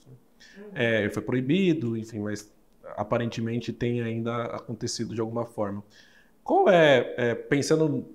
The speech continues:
para além do passado, aí, né, que ele tava sendo de fato usado como um, uma dessas ferramentas de negociação do Executivo, hoje, considerando essa proibição, qual é o papel que esse orçamento secreto cumpre nessa relação que, como a senhora tá apontando, é muito tumultuada entre Executivo e Legislativo?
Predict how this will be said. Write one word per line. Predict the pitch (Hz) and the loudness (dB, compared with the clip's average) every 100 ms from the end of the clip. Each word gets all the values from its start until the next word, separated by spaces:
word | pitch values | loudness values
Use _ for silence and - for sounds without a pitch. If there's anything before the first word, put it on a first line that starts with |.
| - | -2
para | 131 127 | 4 6
além | 123 143 | 4 2
do | 127 | 0
passado, | 113 - 135 139 113 | 0 0 0 0 0
aí, | 131 | 0
né, | 135 135 | -2 -4
que | - | -2
ele | 117 | -2
tava | 117 123 | 0 0
sendo | 120 120 | -2 -4
de | 117 | -6
fato | - 123 - | -4 -4 -4
usado | 117 113 113 | -2 0 0
como | - 110 110 | -4 -6 -4
um, | 113 113 117 120 120 | -6 -6 -4 -6 -4
uma | 139 139 113 | -4 0 0
dessas | - - | -2 -6
ferramentas | 107 110 110 104 101 | -4 -4 -4 -4 -4
de | |
negociação | 107 107 104 104 - 110 | -2 -4 -6 -8 -10 -8
do | |
Executivo, | 107 110 - - 156 147 127 - _ - _ _ - | -8 -10 -14 -2 0 0 -4 -14 _ -20 _ _ 4
hoje, | 160 185 127 113 | 8 8 6 0
considerando | - 127 - 127 151 | -2 -6 -2 0 0
essa | 143 135 | 0 -2
proibição, | - 123 117 - 151 143 | -4 -4 -4 -4 -4 -4
qual | - - | -6 -4
é | |
o | - | -2
papel | - 175 - 139 147 147 - | 0 -2 0 2 2 0 -4
que | 139 | -6
esse | 135 143 | -4 -6
orçamento | 131 127 127 131 | -4 -4 -4 -6
secreto | - 123 - 127 127 127 - - | -6 -8 -2 -2 -2 -10 -16 -2
cumpre | 175 196 185 123 110 - - _ - | 2 2 2 0 -2 -4 -12 _ -2
nessa | 131 151 147 | 0 2 2
relação | 139 131 - 151 165 180 - | 2 2 2 -2 -2 -4 -8
que, | - | -10
como | 143 143 | -6 -4
a | 139 | -2
senhora | 143 131 | -2 0
tá | 135 | -2
apontando, | 131 139 127 160 165 | -2 -6 -2 0 2
é | |
muito | 160 160 180 214 214 | 2 2 4 2 0
tumultuada | - 165 156 151 123 120 131 131 | -2 -2 -2 0 2 2 0 -2
entre | 131 | -2
Executivo | 127 131 127 - 123 | -4 -4 -8 -6 -4
e | 123 | -2
Legislativo? | 120 117 117 113 113 | -4 -6 -8 -8 -8